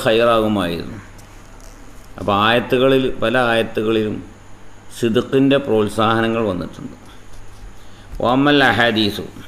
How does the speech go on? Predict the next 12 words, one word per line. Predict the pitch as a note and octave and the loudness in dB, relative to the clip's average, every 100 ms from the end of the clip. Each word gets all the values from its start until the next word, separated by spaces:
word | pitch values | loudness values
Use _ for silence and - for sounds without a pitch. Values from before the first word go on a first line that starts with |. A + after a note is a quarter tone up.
| - - - - - - - - - A2+ | -18 -20 -20 -20 -20 -20 -20 -20 -8 -2
അൽ | A2+ G#2+ | 2 4
അവ്വലു | G#2 G#2+ F#2+ D#2 - - - - - - | 4 4 2 -2 -8 -18 -20 -20 -10 0
അൻ | A#2+ | 2
ഇബ്നു | C#3 E3+ | 4 4
മസ്ഊദ് | F3+ E3 - E3+ E3+ E3 | 4 2 4 4 6 6
റളിയല്ലാഹു | D3+ D#3 E3 D#3+ D#3+ D#3 | 6 6 6 6 6 6
അൻഹു | D3+ D3+ | 6 6
അൻ | C#3+ D3 D#3 | 6 4 4
നബി | D#3+ D#3 | 4 4
സല്ലല്ലാഹു | C#3 D3 C3+ C#3 C#3+ D3+ C#3+ | 2 4 4 6 6 6 6
അലൈഹി | C3+ C3 | 6 6
വസല്ലം | C3 B2+ A#2 A2 A2 | 4 2 2 2 0